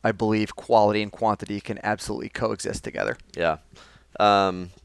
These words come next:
Speaker 2: so I think, you know, we went into this, we had a brief discussion on, like, which is more important, and the common output was they're both obviously very important and very interchangeable in terms of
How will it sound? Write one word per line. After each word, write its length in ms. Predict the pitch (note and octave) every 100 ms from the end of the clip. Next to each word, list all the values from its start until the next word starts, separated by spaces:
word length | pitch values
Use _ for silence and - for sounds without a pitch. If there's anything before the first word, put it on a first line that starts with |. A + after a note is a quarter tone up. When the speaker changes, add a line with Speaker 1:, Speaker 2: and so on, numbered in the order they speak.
| -
Speaker 2:
so 300 | - A#2 G2+
I 180 | F2 G#2+
think, 420 | - B2 A2+ -
you 160 | - A2+
know, 120 | G#2
we 160 | G2 G#2+
went 200 | G#2 G2+
into 200 | G2 G2
this, 460 | F#2 F2 - - - _ _
we 160 | G2+ G#2
had 100 | F#2+
a 120 | F#2 - -
brief 200 | G2+ -
discussion 520 | F#2+ - F#2 - F2+
on, 160 | E2+
like, 360 | E2+ E2+ E2 - _ - - _
which 220 | - F#2
is 120 | F2+ E2+
more 180 | F#2
important, 480 | F2+ - G2 F2+ F2
and 260 | E2+ E2+ E2
the 240 | E2 D#2+ - -
common 300 | - F#2 F2
output 380 | F2 F2 F#2 -
was 240 | E2+ D#2+
they're 140 | D2+ E2+
both 280 | D2+ E2+ D#2+
obviously 460 | E2 E2 D#2 F2
very 260 | D#2 F2 E2
important 420 | D#2+ G2 D#2+ D#2+
and 140 | D#2+
very 320 | D#2+ E2 D#2+ B1+
interchangeable 760 | D#2+ D2+ F#2 E2+ E2 D#2 D#2+
in 80 | D#2+
terms 260 | F#2 E2+
of 140 | E2